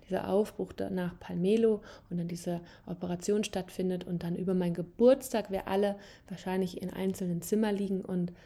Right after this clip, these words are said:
ja, einfach nicht viel machen. Und da war ich erstmal so, "Mm." Aber dann habe ich gedacht, es ist doch genau perfekt, Dani, es ist dein Geburtstag, du wirst neu geboren.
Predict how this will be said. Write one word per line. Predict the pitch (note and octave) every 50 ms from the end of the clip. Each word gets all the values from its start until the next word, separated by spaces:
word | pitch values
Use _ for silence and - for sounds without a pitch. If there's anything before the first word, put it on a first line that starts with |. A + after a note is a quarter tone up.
| - - - - -
ja, | - F#3 F3 E3+ A#3
einfach | A3 E3+ E3 - F3+ E3
nicht | F#3 F3+ F3 -
viel | - F#3+ F3+
machen. | F3 F3+ F3 - - F#3 F3 - - - - - - - - - _ -
Und | - F3+
da | F3+
war | E3 E3
ich | D#3+ D#3+ -
erstmal | - E3 - F3+ E3+ F3
so, | F3+ - -
"Mm." | - F3 D3+ - - - - - - - - -
Aber | - F3
dann | F3+ F#3 F#3+
habe | F#3+ G3+
ich | G3 -
gedacht, | - F#3 - F#3+ F3+ F3 - - -
es | - F#3 -
ist | - F#3+ - -
doch | G#3+ - -
genau | - F3+ F3+ F#3 F#3+ G3 G3+
perfekt, | - - F3 E3+ - - - A#3 B3+ C#4+ C#4+ - - -
Dani, | F3 E3+ F3+ F3+ F3+ G3 A3+ A3
es | - -
ist | F#3+ F#3 - -
dein | F3+ F3
Geburtstag, | F3+ F#3 F3+ - G#3+ A3+ A3+ - - - G#3 F#3 F3 - - - - - - - - - _ -
du | - G3 F#3+
wirst | F#3+ G#3 A3 A#3 A#3+ A#3 A#3+ - - -
neu | G3+ G3 G3+ G#3
geboren. | G3+ - F3+ - G3+ G#3 G#3+ A3 G#3 - F3+ E3+ F3 F3